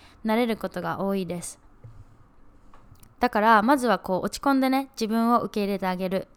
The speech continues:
で、もちろん泣きたかったら泣いてもいいよ。そしてちょっ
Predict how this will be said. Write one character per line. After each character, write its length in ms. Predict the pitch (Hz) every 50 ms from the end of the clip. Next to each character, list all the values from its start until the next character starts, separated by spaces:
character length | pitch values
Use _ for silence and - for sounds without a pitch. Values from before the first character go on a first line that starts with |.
| _ -
で、 180 | 247 240 214 - - - - - - - - - _ _ -
も 120 | 240 247
ち 100 | - 294
ろ 80 | 240 208
ん 60 | 202
泣 120 | 220 214
き 60 | - -
た 100 | 285 247
か 60 | 254
っ 60 | -
た 100 | - 190
ら 80 | 175 175
泣 180 | 180 185 190
い 20 | -
て 100 | - 208
も 100 | 185 185
い 140 | 180 180 165
い 20 |
よ。 200 | 165 180 226 254 - - - - -
そ 140 | - - 240
し 80 | -
て 200 | - 294 269 247
ち 120 | - -
ょ 40 |
っ 20 | 359